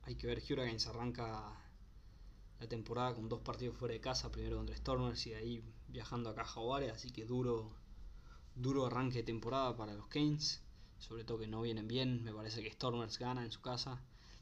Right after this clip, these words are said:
Y por último, Jaguares contra Lions en, en Buenos Aires a las ocho de la noche, horario Argentina. Lamentablemente no puedo ir porque voy a estar de vacaciones. Llego, llego esa tarde a, a Buenos Aires,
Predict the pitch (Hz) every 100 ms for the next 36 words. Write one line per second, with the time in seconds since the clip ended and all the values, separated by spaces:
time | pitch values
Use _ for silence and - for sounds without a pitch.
0 | - 127 123 120 143 135 131 123 110 120
1 | 123 - 110 110 127 147 147 147 - -
2 | - - - - - - 113 113 110 107
3 | 101 - 120 113 107 139 147 147 147 -
4 | - - 101 101 113 123 123 117 107 123
5 | 139 139 131 117 117 113 107 - 120 127
6 | 151 147 147 - - - 107 110 120 117
7 | 117 117 113 107 110 120 120 123 107 117
8 | 135 127 - - - - 113 107 107 -
9 | 120 110 110 - - 143 143 120 113 110
10 | 98 - - - - - - - - -
11 | - - - 123 113 110 113 113 127 127
12 | 123 110 107 - 101 - - - - -
13 | - 117 117 107 160 151 143